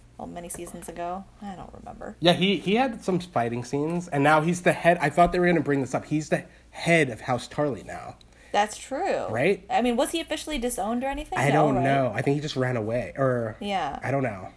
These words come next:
Speaker 1: They were just mad. They didn't have time to disown him in between all the wars and stuff.
Speaker 2: But I don't, did, he went to the Citadel, so I don't know if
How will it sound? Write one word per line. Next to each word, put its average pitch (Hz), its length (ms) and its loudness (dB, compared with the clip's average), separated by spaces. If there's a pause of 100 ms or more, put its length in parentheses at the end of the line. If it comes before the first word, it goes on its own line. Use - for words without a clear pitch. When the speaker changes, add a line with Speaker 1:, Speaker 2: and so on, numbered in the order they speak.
(140)
Speaker 1:
They 202 80 -4
were 202 60 -4
just 190 180 -8
mad. 170 280 -2
They 277 60 2
didn't 330 120 2
have 262 100 2
time 226 260 2
to 214 60 0
disown 202 360 -2
him 214 240 -4
in 185 200 -10
between 190 320 -8
all 180 100 0
the 180 60 -2
wars 180 400 2
and - 80 0
stuff. 208 200 4
Speaker 2:
But 180 180 6 (500)
I 143 80 6
don't, 175 300 0
did, 147 240 2 (220)
he 180 240 4
went 175 240 4
to 220 100 4
the 190 80 6
Citadel, 135 440 0
so - 140 -2
I 135 40 4
don't 165 100 4
know 185 120 6
if 180 100 0